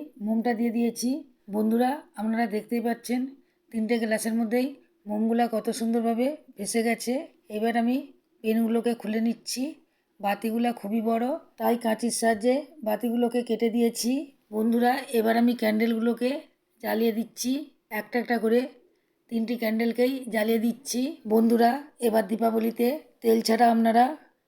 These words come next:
জল দিয়ে ক্যান্ডেল বানিয়ে নিন। দেখুন বন্ধুরা, ক্যান্ডেলটা দেখতেও কত সুন্দর হয়েছে। যখন আপনারা প্রত্যেকটা ঘরে একটা একটা করে ক্যান্ডেল রাখবেন,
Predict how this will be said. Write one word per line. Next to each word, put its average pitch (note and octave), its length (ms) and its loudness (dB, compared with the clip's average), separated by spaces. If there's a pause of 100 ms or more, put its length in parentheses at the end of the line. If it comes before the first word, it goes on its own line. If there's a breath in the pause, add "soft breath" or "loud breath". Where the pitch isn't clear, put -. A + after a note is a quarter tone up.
(140)
জল A3 300 2
দিয়ে A#3 180 4
ক্যান্ডেল A3+ 440 0
বানিয়ে A3+ 280 2
নিন। A#3 180 4 (300)
দেখুন G#3 360 -2
বন্ধুরা, A3 380 2 (400 soft breath)
ক্যান্ডেলটা A3 520 -2
দেখতেও G#3 360 -2
কত G#3 240 -4
সুন্দর A3+ 340 0
হয়েছে। A3 380 2 (480)
যখন G#3+ 320 -2
আপনারা A3 280 2
প্রত্যেকটা A3 480 -4
ঘরে G#3+ 260 2
একটা G#3+ 240 -2
একটা A3 160 -6
করে A3+ 160 -2
ক্যান্ডেল G#3+ 360 -4
রাখবেন, A3 360 0